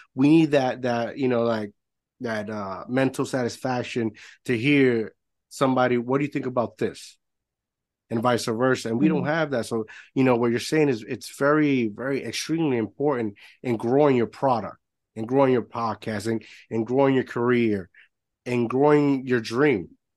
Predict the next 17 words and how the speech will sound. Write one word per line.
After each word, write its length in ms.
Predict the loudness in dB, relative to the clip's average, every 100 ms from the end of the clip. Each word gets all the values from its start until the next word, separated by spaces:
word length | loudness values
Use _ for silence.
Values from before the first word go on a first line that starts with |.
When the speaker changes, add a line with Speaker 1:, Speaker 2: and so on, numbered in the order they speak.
| _ _ _ _ -6
Speaker 1:
or 100 | -2
your 140 | 0
vision. 420 | 2 2 0 -10 -4
Have 120 | -2
you, 140 | 2 2
Speaker 2:
Yeah. 100 | 0
Speaker 1:
have, 160 | -2 -6 -10 -8
have 180 | -4
you 100 | -2
ever, 420 | -2 -2 0 0 2
like, 280 | 0 -2 -6 _
what 140 | -4 -4
are 60 |
some 260 | -2 -2 0
of 60 | 0
the, 140 | -4 _ _ -12
like, 280 | -8 -8